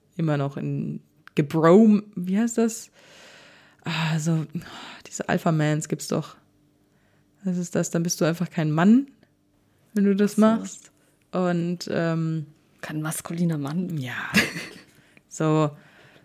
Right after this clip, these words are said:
Speaker 1: weiß nicht. Und vielleicht ist es dann auch so, ist wirklich dieser Aspekt, wo du ja nicht drauf rumschneiden willst, ähm, dass immer noch,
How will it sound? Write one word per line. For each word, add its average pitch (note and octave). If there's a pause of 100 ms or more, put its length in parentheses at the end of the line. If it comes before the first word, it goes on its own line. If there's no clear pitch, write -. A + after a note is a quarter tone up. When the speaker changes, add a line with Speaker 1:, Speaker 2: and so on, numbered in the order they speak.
(160)
Speaker 1:
weiß D#3
nicht. D#3+
Und D#3+
vielleicht D#3+
ist E3+
es F3+
dann F3
auch E3
so, F3 (280)
ist D#3+
wirklich E3
dieser D#3 (600)
Aspekt, E3+
wo E3 (260)
du E3
ja E3
nicht D#3
drauf - (480)
rumschneiden E3
willst, D#3+
ähm, D3 (680)
dass D3
immer E3+
noch, E3